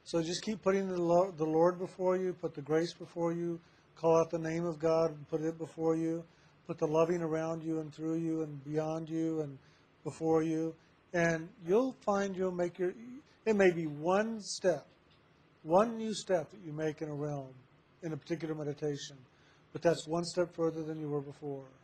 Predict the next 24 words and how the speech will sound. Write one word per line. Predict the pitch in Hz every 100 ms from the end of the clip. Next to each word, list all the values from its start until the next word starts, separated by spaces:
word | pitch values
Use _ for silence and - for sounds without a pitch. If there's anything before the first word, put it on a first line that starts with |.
| _ _ _ _ _ _
And | 165
then | 160
eventually | 160 143 220 226 202 175
you'll | 165
look | 165 170
back | 175 170 185 185 - _ _ _ _ -
and | 190 165
you'll | 160
go, | 147 147 139 151
"Wow, | 185 165 127 - _ _ _ _ _ -
look | 170 170
how | 180
far | 170 165 160
I've | 156 -
come." | 175 160 135 135 - _ _ _ _
Sometimes | - 202 220 170
we | 180
don't | 185 185 156
realize | 185 202 170 151
how | 165 165
far | 165 170 160 160 - _ _
we | 165 165
have | 131 160 160 143 156
gone | 151 156 147